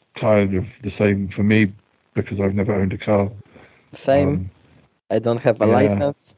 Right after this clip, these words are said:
Speaker 1: No, I've never done a test or anything. Scorpio, bingo. Ding, ding.
Speaker 2: Yeah.
Speaker 1: <laughs>
Speaker 2: No, sorry,
Speaker 1: Although
Speaker 2: I, I know two drivers.
Speaker 1: Yeah, I do know other Scorpios, but who do drive. But,
Speaker 2: One, one even
Speaker 1: um,
Speaker 2: is a bus driver, so.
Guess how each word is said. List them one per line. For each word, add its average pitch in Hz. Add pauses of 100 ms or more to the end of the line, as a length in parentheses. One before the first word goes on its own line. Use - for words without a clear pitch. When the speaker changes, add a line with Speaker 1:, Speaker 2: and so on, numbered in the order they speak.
(760)
Speaker 1:
No, 101 (300)
I've 113
never 117
done 107
a 104
test - (600)
or 104
anything. 107
Scorpio, 139
bingo. 123
Ding, 180
ding. 139
Speaker 2:
Yeah. 123
Speaker 1:
<laughs> 131 (540)
Speaker 2:
No, 175 (100)
sorry, 120
Speaker 1:
Although -
Speaker 2:
I, 143
I 143
know 139
two 131
drivers. 107 (540)
Speaker 1:
Yeah, 113
I 107
do 107
know 101
other 101
Scorpios, 92 (100)
but 95 (720)
who 101
do 95
drive. 95 (360)
But, 95
Speaker 2:
One, 131
one 131
even 95
Speaker 1:
um, 92
Speaker 2:
is -
a 117
bus 107
driver, 98
so. -